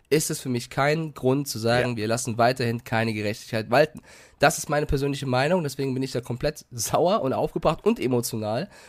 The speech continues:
Speaker 1: und widerspreche da ein bisschen der zweiten Audionachricht, weil ich finde es nicht richtig. Also sie hat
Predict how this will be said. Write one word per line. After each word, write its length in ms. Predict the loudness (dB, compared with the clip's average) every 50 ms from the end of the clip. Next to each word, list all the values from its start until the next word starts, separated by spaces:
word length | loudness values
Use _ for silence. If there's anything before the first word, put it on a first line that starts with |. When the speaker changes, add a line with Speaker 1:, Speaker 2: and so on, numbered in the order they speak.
| -20 _ _
Speaker 1:
und 300 | -2 -2 -2 -4 -8 -14
widerspreche 640 | -18 -10 -4 -2 0 0 0 0 -2 -2 -2 0 0
da 80 | 0
ein 160 | 0 0 -2 -2
bisschen 240 | -6 -4 -4 -4
der 100 | -4 -4
zweiten 300 | 0 0 0 0 0 -2
Audionachricht, 520 | -4 -2 -2 0 0 -2 -2 -4 -4 -2 -2
weil 100 | -2 -2
ich 80 | -2
finde 120 | -2 -4 -4
es 100 | -4 -6
nicht 180 | -8 -6 -2
richtig. 340 | -2 -4 -4 -4 -6 -4 -2
Also 140 | -2 0 0
sie 120 | 2 2
hat 140 | 0 0 -2